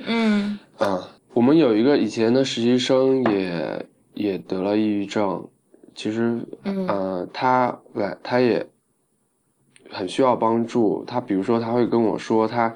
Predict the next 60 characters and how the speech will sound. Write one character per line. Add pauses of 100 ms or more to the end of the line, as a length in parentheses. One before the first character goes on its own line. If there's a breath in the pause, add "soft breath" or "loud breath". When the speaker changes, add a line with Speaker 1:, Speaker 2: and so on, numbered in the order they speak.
(240 loud breath)
Speaker 2:
比
如
说
北
京
这
几
天
天
特
别
糟
糕。 (840 loud breath)
Speaker 1:
嗯，
嗯
哼。 (120)
Speaker 2:
超 (160)
级
糟
糕，
导
致
我 (100)
老
是
咳
嗽
嘛。
就 (240)
一
旦，
他
说
一
到，
Speaker 1:
嗯。
Speaker 2:
一
旦
到
了 (200)
那
个 (180)
傍
晚
的
时
候，
他
就， (880 soft breath)
那
个 (180)
状
态
非
常
非
常
的
糟
糕，